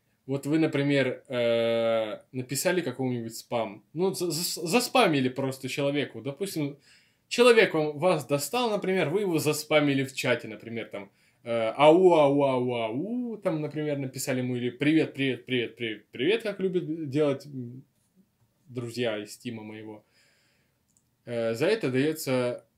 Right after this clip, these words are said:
комьюнити бан. Знаете это. За спам дается комьюнити бан. За рекламу, за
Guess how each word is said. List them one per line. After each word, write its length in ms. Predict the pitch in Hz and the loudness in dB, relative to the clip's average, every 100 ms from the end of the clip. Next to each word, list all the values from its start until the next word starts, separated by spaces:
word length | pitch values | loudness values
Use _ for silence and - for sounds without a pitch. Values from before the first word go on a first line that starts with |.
| _ | _
комьюнити 480 | 120 127 143 127 117 | -8 -4 -4 -6 -10
бан. 320 | 110 101 90 _ _ _ _ _ 117 | -10 -10 -12 _ _ _ _ _ -14
Знаете 420 | 117 117 107 104 | -6 -6 -8 -14
это. 220 | - 110 | -20 -20
За 160 | 127 131 | -8 -8
спам 520 | 131 - 226 233 170 | -6 0 0 0 -4
дается 400 | 123 143 170 127 | -4 -4 -4 -8
комьюнити 520 | 120 120 151 160 139 | -8 -6 -4 -6 -8
бан. 360 | 98 101 92 92 _ | -12 -12 -12 -14 _
За 680 | 113 143 156 165 165 165 160 | -8 0 2 4 2 2 0
рекламу, 920 | 143 151 170 185 220 208 196 190 190 143 | -2 -2 0 2 2 0 -2 -2 -2 -4
за 800 | 123 143 139 135 131 117 110 | 0 2 4 2 2 0 -4